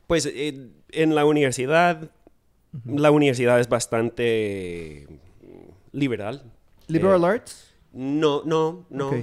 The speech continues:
Speaker 1: O sea, tienen, tienen fuerte en ciencia también, en,
Speaker 2: Ajá.
Speaker 1: en marine biology y cosas así,
Speaker 2: Sí.
Speaker 1: eh, biología marina. Eh,
Speaker 2: Ujú.
Speaker 1: pero sí tiene un fuerte en liberal arts en, en las humanidades también.
Speaker 2: Sí.
Speaker 1: Y, pero lo,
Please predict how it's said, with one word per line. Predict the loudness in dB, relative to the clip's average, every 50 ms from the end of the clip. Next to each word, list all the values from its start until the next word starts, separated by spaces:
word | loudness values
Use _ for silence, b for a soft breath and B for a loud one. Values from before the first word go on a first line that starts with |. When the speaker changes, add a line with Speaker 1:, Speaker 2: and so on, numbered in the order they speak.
| -4 -4
Speaker 1:
O | -4 -4
sea, | -2 -2 -2 -2
tienen, | -2 -4 -6 -6 -6 -6 -6 -8 -10 -14 -14 -12
tienen | -10 -8 -8 -8 -8
fuerte | -6 -6 -6 -6 -6 -8 -8
en | -6 -6 -8
ciencia | -8 -6 -6 -4 -4 -4 -6 -8 -8 -8 -8
también, | -6 -6 -8 -8 -6 -6 -6 -4 -4 -4
en, | -6 -6
Speaker 2:
Ajá. | -6 -6 -6
Speaker 1:
en | -6 -6 -6 -6 -8 -10 -10 -10
marine | -8 -8 -6 -6 -8 -8 -8
biology | -8 -6 -6 -6 -6 -8 -10 -10 -12 -14 -14 -14
y | -14
cosas | -14 -16 -14 -14 -14 -14
así, | -14 -14 -14 -14 -14 -16
Speaker 2:
Sí. | -14 -12 -12 -12
Speaker 1:
eh, | -12 -12 -14 -18 -18 -20 -20 -18 -14
biología | -12 -12 -12 -12 -14 -14 -14 -14
marina. | -14 -14 -14 -12 -10 -10 -10 -12 -16 _ -20 -14
Eh, | -10 -8 -8 -8 -8 -10 -12 -14 -18 _ B
Speaker 2:
Ujú. | B -18 -18 -18 B B B B B B B B -4
Speaker 1:
pero | 0 0 0 2 2 2 4 4 2 2 0 -2 -4 -8 -12 -18 -20 -20 -20 -20 -20 -18 -14 -10
sí | -8 -6 -2 -2 -4
tiene | -2 0 0 0
un | 0 -2 -2
fuerte | -2 -4 -4 -4 -4 -6
en | -4 -2
liberal | -2 -2 -2 -2 -2 -2 -4
arts | -4 -6 -6 -10 -16 -12
en, | -10 -10 -8 -8 -8 -10 -10 -10
en | -10 -10 -8 -8 -8
las | -8 -8 -8
humanidades | -8 -8 -8 -8 -8 -8 -8 -8 -8 -10 -12
también. | -14 -12 -10 -8 -8 -8 -8 -10
Speaker 2:
Sí. | -12 -10 -10 -10 -10 -10 -10 -6
Speaker 1:
Y, | -4 -2 -2 -2 -2 -4 -4 -6 -8 -10 _ _ -20 -16 -6 -2
pero | 0 2 2 2 0 0 -2 -8 -8 -6
lo, | -2 2 2 2 2 0